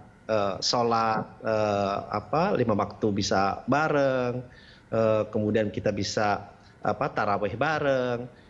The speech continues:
yang dimana mungkin di bulan-bulan, eh, Ramadan sebelumnya tidak seintens ini, tidak sebanyak ini kita berkumpul dengan, eh, apa, keluarga di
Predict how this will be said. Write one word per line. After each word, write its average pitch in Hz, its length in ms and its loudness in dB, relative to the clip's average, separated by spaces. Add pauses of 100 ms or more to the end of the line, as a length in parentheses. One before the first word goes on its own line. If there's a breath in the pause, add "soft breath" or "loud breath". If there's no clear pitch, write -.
(180 loud breath)
yang 123 80 4
dimana 143 560 0 (400)
mungkin 147 480 2
di 123 240 4
bulan-bulan, 117 1200 2
eh, 113 160 2
Ramadan 113 320 0
sebelumnya 127 640 0 (320)
tidak 131 400 0 (160)
seintens 120 1500 2
ini, 143 240 2
tidak 117 240 -2
sebanyak 117 240 0
ini 131 160 0
kita 127 240 -2
berkumpul 117 400 0
dengan, 117 320 0 (480 loud breath)
eh, 110 320 4
apa, 127 400 -4
keluarga 113 400 2
di 107 320 -2